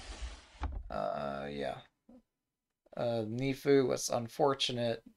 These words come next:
I mean, at least this will serve as a reminder that when I'm dropping a pawn up here, I can't do it back here too, no matter how bad this gets. So if my whole plan is to drop a pawn, and can't have a pawn up here.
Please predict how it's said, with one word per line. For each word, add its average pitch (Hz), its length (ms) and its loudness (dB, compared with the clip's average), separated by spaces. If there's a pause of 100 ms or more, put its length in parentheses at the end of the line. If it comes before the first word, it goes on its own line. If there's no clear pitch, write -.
(580)
I - 40 -6
mean, 113 300 -2
at 135 120 -2
least 160 220 4
this 117 200 2
will 120 80 -2
serve 110 340 2
as 113 120 0
a 107 40 0
reminder 101 760 0
that 107 220 -2 (1040)
when 104 120 0
I'm 101 120 2
dropping 104 380 6
a 101 40 -2
pawn 104 300 4
up 92 160 -2
here, 92 400 0
I 90 100 -2
can't 90 480 -4
do 92 140 0
it 87 120 -4
back 92 240 -2
here 87 320 -4
too, 90 320 -4
no 92 160 -8
matter 98 320 -4
how 107 140 2
bad 95 320 2
this - 220 -4
gets. - 600 -2 (960)
So - 200 -2
if - 80 -2
my 107 120 4
whole 135 260 8
plan 107 800 4
is 113 200 -2
to 123 100 -2
drop 101 260 4
a 107 80 2
pawn, 92 580 2 (380)
and 107 260 -6
can't 110 280 -2
have 110 140 2
a 95 40 -6
pawn 90 260 -2
up 85 140 -6
here. 85 340 -6